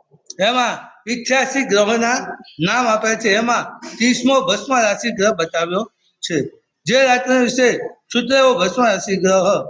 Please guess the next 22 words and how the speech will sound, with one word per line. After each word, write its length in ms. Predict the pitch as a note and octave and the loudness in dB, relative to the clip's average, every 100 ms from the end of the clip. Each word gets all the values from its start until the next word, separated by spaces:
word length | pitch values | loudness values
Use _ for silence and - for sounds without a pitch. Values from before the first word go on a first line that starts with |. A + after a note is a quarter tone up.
| - _ - | -16 _ -6
બે 160 | F#3 B3 | -2 0
હજાર 280 | B3 B3 A3+ | 2 2 0
વર્ષની 260 | G#3+ A#3+ | 0 0
સ્થિતિ 280 | - E3+ A#3 | 0 -2 2
વાળો 280 | G3+ G3+ G3 - _ - | 2 2 0 -6 _ -4
ભગવાનના 520 | F3 F3+ A#3 A#3+ B3 | -4 2 2 2 0
જન્મ 340 | A#3+ F#3+ A#3+ A#3+ | 0 -2 0 0
નક્ષત્રમાં 640 | A3+ G#3+ A3+ A3+ A#3 G3+ - - _ - | 0 -2 -2 0 0 0 -4 -16 _ -8
સંક્રાંત 580 | F#3+ G3+ G3+ A#3+ A#3+ A#3 | -6 -4 0 0 0 -2
થયો. 640 | - D#3+ F#3 - - _ _ _ - | 0 0 2 0 -4 _ _ _ -2
ત્યારથી 440 | G#3 A#3+ A#3 B3+ | 0 0 0 2
માંડીને 580 | G#3+ G3+ G#3+ G#3+ D#3+ - _ _ C3 E3+ | 2 0 0 0 0 -4 _ _ -10 -2
જે 160 | C4+ | 0
આ 320 | B3+ A#3 F#3+ C3 - - - | 2 0 -2 -4 -14 -20 -8
શ્રવણ 400 | F#3+ A3+ B3+ B3 | -2 0 0 0
અને 200 | A#3+ A#3+ | 0 2
નિર્ગંધો 760 | G#3 F#3 G#3+ B3 G3 G#3 F#3+ - _ - | 2 2 2 0 2 0 0 -4 _ -6
અને 240 | G3 A3+ | -2 0
નિર્ગંધ 440 | G3 G3 A#3 A#3 A3 | 0 0 2 0 0
જેથી 240 | G#3 A3 | 0 0
સાધ્વીઓ 500 | E3 D#3 F3+ A#3 F#3 | 0 -2 2 2 2
છે, 340 | F#3+ G3 C#3 | 0 -2 -2